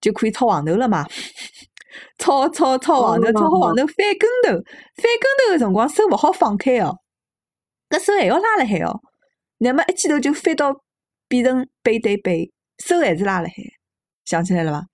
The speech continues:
Speaker 2: 没想起来，要么阿拉下趟面对面，
Speaker 1: <laughs>
Speaker 2: 一道搓搓黄头。
Speaker 1: 好呀，好呀。<laughs> 哎呀，笑死脱我了，真的是，搿蛮有劲啊，搿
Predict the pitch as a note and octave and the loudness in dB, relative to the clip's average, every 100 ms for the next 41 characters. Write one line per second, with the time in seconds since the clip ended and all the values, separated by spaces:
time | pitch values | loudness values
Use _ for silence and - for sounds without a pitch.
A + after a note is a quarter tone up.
0 | _ _ A#3+ D#4 C#4 G#3 F#3 A3 G3+ A3+ | _ _ 0 2 2 2 2 2 2 2
1 | A#3 A3+ G#3 A3+ A3+ G3 F3 - G3+ G3 | 2 2 0 0 2 2 0 0 0 2
2 | F#3+ F#3+ F#3+ F#3+ F3 D4 C#4+ F#3+ F#3+ A3 | 2 2 4 2 2 4 4 4 4 2
3 | C#4+ - E4+ C#4+ D#4 C#4+ E4 F#4 B3+ G3 | 0 0 0 0 -2 -2 -2 0 2 2
4 | A3 D4+ E4 F#4 - A#4 E5+ C5 B4 B4 | 2 0 0 -4 -6 -6 -2 0 0 2
5 | A4+ A#4 D5 A#4 F4+ G4 G#4+ G#4 A#4+ A#4+ | 2 2 2 2 0 0 0 0 0 0
6 | E4 - - - - B4 B4+ C#5 F#4+ C#5 | 0 -2 -6 -6 -8 -8 -2 -2 0 0
7 | A4+ C#5 C#5 F#4+ E4 D#4+ D4 D4 C4 D4+ | 0 0 0 2 2 2 0 0 0 2
8 | F#4+ D4+ A4+ F#4 D4 C4 F4 F#3+ G3 G3 | 0 2 0 0 0 2 2 0 -4 -4
9 | F#3 F3 E3 F#3 B3+ F#4+ C#4+ A#3 E3+ G3+ | -2 -2 0 2 2 2 0 0 -2 -2
10 | F#3+ E3 F#3 A#3+ | -4 -2 -2 -2